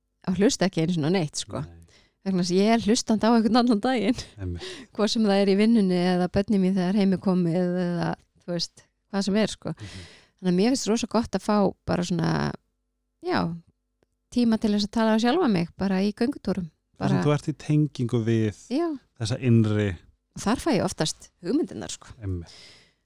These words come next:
Speaker 1: Þannig að, hérna, já, ég geri það mikið og svo finnst mér geggjað þegar ég geri vel við mig að fara í nudd.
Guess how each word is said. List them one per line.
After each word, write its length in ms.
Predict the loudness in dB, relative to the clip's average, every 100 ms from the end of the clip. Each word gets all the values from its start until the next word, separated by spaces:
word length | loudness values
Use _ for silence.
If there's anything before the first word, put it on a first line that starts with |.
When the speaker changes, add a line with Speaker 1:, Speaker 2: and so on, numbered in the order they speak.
| _
Speaker 1:
Þannig 220 | -2 2 2
að, 80 |
hérna, 800 | 2 0 -2 0 0 -2 -4 -8 -14 -18 -20 _
já, 160 | -2 0
ég 160 | 0 0
geri 220 | -2 -2
það 180 | -2 -2
mikið 320 | -2 -2 -2 0
og 280 | 0 0 -6 _
svo 220 | -8 -6
finnst 460 | -2 0 0 -2 -2
mér 220 | -2 -2 -8 _ _ _ _ _ _ -10
geggjað 460 | -10 _ -10 -6
þegar 160 | -4 -4
ég 60 | 0
geri 200 | 0 2
vel 160 | 2 0
við 160 | -2
mig 220 | -6 -8 -10 _ _ _ _ _ _ _ _ -10
að 80 |
fara 160 | -8 -6
í 40 | -6
nudd. 300 | -8 -14